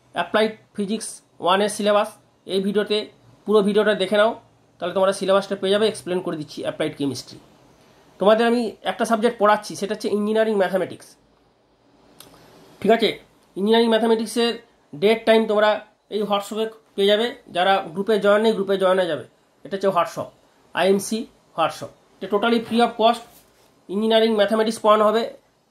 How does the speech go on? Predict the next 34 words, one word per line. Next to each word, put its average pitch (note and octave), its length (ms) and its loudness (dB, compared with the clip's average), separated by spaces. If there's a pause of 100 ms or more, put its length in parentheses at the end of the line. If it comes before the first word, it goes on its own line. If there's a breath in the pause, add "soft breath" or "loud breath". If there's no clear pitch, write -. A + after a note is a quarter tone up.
এবং G3+ 200 0
তোমাদের G#3 300 2
ফিজিক্স G#3 220 -4
কেমিস্ট্রির G#3+ 460 -2
ইম্পর্টেন্ট G3+ 380 0
কোশ্চেন F#3+ 300 0
বলা D#3 180 4
হবে G2+ 120 -14 (680)
only। D3+ 200 -6 (100)
আর D3+ 120 -4
ইঞ্জিনিয়ারিং G3 340 4
ম্যাথামেটিক্সটা G3+ 440 0
পুরোপুরি G3+ 340 0
পড়ানো F#3+ 220 4
হবে, G#3+ 120 0 (100)
ইম্পর্টেন্ট F#3+ 320 -4
কোশ্চেনও G3 340 -4
পাবে। F#3+ 140 -2 (500 soft breath)
আর - 120 -10
সেকেন্ড G3+ 280 0
সেমিস্টারে A3 380 2
তোমাদের G#3+ 300 4
দুটো G#3 200 -2
সাবজেক্ট, G3+ 320 -2
মে-, E3+ 340 -8
মেকানিক্স G3+ 400 0 (460 soft breath)
এবং F#3 200 2
ম্যাথামেটিক্সটা F3 540 -2 (340)
পড়ানো D3 200 -2
হবে। B2+ 120 -6
এটা E3 140 -8
totally G3 320 2
free G3+ 180 2
of G3+ 60 -6